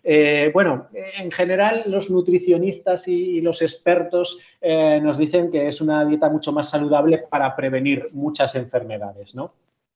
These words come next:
Y bueno, eh, esto ya lo sabíamos.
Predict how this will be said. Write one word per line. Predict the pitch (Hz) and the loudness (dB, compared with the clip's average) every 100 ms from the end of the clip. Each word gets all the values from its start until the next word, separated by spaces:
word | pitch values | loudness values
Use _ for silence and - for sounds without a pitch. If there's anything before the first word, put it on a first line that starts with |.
| - | -2
Y | 156 | 4
bueno, | 156 170 143 - - - - | 8 8 6 -2 -14 -16 -2
eh, | 160 151 151 151 151 180 | 2 4 4 4 2 0
esto | 202 - 262 - | -2 -2 -2 -2
ya | 165 165 | -4 -4
lo | 196 | -6
sabíamos. | 170 190 175 151 185 - | -8 -4 -4 -6 -12 -16